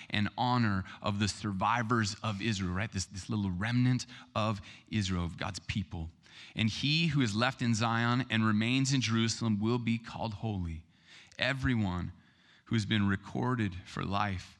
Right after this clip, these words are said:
in Jerusalem, when the Lord shall have washed away the filth of the daughters of Zion and cleansed the bloodstains of Jerusalem from its midst by a spirit of judgment and,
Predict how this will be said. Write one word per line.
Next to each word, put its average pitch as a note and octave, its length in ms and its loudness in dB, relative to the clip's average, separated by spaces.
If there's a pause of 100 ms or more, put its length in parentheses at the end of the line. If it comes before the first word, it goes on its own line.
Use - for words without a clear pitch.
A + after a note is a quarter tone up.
(160)
in G#2 160 2
Jerusalem, F#2+ 680 -2 (540)
when G2+ 140 2
the G#2 80 4
Lord A2 400 0 (100)
shall - 220 -2
have F#2+ 140 0
washed G2+ 460 0
away G2 440 -2 (300)
the - 60 -8
filth F#2 540 -4
of E2+ 100 -8
the F#2 80 -4
daughters F#2 520 -2
of F#2+ 120 -2
Zion E2+ 440 -4
and F#2 160 -2
cleansed A2 580 0 (220)
the F2 200 -2 (140)
bloodstains G2+ 920 -2 (240)
of G#2 220 -2
Jerusalem F#2+ 640 0
from A2+ 380 0
its G#2+ 240 -4
midst F#2 440 -2 (260)
by F#2+ 180 0
a F#2 80 -2
spirit G2+ 540 -2 (240)
of F#2 140 -4
judgment F#2+ 640 0 (220)
and, F#2+ 260 -2